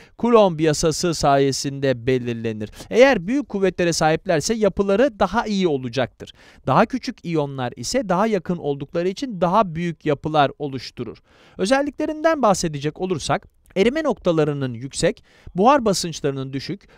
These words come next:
kolayca kırılabilir bir yapıda ve katı haldeyken elektrik iletkenlerinin de düşük olduğunu söyleyebiliriz.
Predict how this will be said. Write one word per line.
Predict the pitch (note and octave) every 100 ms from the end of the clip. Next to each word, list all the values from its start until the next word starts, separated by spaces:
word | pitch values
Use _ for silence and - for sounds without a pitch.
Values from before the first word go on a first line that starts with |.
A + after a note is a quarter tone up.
| _ -
kolayca | A#3+ D4+ C#4
kırılabilir | - A#3+ A#3+ A3+ B3+ A3
bir | F#3
yapıda | D3 C3 B2 B2 - D3
ve |
katı | E3 G3 F#3+
haldeyken | C4 C#4 C4+ C4 C#4+ C4+
elektrik | F3 F#3 - A3 C4 - F3+
iletkenlerinin | F#3 E3+ - F#3 G3 G3 G#3 B3 A#3 F#3+
de | F#3+ C#3
düşük | D#3 D#3 A#3+ E3+ - _
olduğunu | D3 D3+ C#3 D3 D#3+ C#4
söyleyebiliriz. | - C#3+ C#3 F#3+ D#3 A#2 F2+ F2+